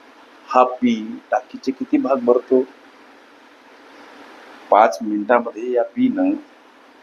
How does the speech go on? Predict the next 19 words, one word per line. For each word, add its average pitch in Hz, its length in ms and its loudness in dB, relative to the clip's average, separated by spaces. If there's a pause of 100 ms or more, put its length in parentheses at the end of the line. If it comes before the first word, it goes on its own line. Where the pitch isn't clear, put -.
(260)
टाकी 98 260 0
भरण्याचं 107 500 -6
काम 107 240 0 (100)
केलं 113 160 0
सहा 101 320 -4
पॉइंट 117 360 0
पंचवीस 160 460 0
भाग. 92 140 -2 (840)
हा 123 100 6
पी 101 420 -6 (120)
एका 110 260 2
मिनिटामध्ये 131 580 2 (640)
टाकीचे 262 380 0
किती - 280 0
भाग 123 220 -2 (100)
भरतो, 101 440 0 (140)
यासाठी 104 480 2 (840)
सहा 120 440 2 (120)
पॉइंट 113 320 2